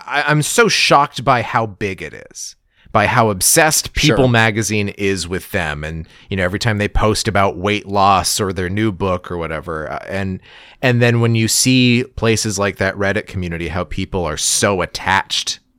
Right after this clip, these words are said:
Speaker 1: to, like, like, the
Speaker 2: Yeah.
Speaker 1: branding has worked. They really are defined by this marriage. And I would just say, like, reality T V is very,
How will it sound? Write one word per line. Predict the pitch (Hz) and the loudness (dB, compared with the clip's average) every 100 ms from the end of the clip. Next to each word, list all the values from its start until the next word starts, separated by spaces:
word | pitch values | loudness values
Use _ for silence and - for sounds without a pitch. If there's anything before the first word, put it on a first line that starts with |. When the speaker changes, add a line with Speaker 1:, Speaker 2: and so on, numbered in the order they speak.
| _ - | _ -6
Speaker 1:
to, | - 95 | -4 -4
like, | 98 98 71 | -4 -6 -6
like, | 92 98 | -8 -4
the | - | 0
Speaker 2:
Yeah. | 143 | 4
Speaker 1:
branding | 139 120 110 113 | 6 6 6 2
has | 101 87 | 0 -4
worked. | 92 104 80 - | -2 -2 -2 -6
They | 90 | -6
really | 87 104 98 | -4 -2 -2
are | 87 90 90 - - _ _ 95 | 0 0 -2 -6 -20 _ _ -10
defined | 92 95 - 107 101 95 90 | -6 -6 0 2 2 -2 -2
by | 98 87 | -2 -2
this | 80 80 | -4 -6
marriage. | 90 85 82 76 71 71 - - _ _ - | -6 -2 -2 -4 -6 -8 -10 -10 _ _ -6
And | 98 95 90 87 82 - _ _ _ _ | -4 -2 -4 -6 -8 -10 _ _ _ _
I | 120 | 2
would | 175 117 | 2 2
just | 120 - | 0 2
say, | - 143 139 127 | 6 6 6 4
like, | 110 101 - - | 2 0 -4 -4
reality | 113 107 110 127 123 | 0 4 4 2 0
T | - 113 | -2 -2
V | 92 107 120 110 | 0 0 2 0
is | 98 95 | -2 -6
very, | 92 90 107 123 135 127 110 - | -6 0 2 4 4 4 0 -6